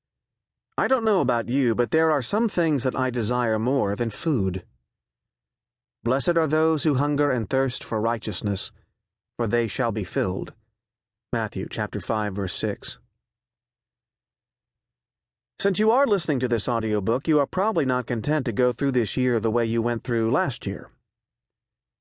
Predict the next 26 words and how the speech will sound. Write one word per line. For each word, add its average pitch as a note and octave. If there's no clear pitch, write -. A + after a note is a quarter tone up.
You C3
know B2+
there's A2
more. A#2
You D3
know D3
there C3+
is C#3
an C#3
assignment C3
for -
your G#2
life. F#2
You A#2+
know C#3
there C3+
are C3
things C3+
that B2
God C3+
desires B2
to D3
release D3+
in B2+
your G#2
life, F#2+